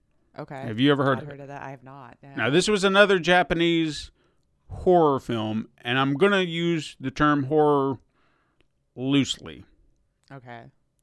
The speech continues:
Speaker 2: Horror comedy, and even the, even again, I'm gonna say horror very, very loosely. I would like you to check it out. In fact, anybody who hasn't seen it, I love you to check it out
Speaker 1: Uh-huh.
Speaker 2: because I don't wanna say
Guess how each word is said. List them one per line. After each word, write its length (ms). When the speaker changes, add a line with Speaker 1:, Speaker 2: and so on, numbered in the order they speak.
Speaker 2:
Horror 300
comedy, 680
and 320
even 420
the, 200
even 260
again, 340
I'm 180
gonna 100
say 220
horror 560
very, 440
very 300
loosely. 460
I 100
would 220
like 380
you 140
to 80
check 260
it 80
out. 180
In 100
fact, 240
anybody 380
who 100
hasn't 320
seen 140
it, 60
I 100
love 280
you 80
to 100
check 240
it 60
out 200
Speaker 1:
Uh-huh. 540
Speaker 2:
because 220
I 60
don't 140
wanna 160
say 720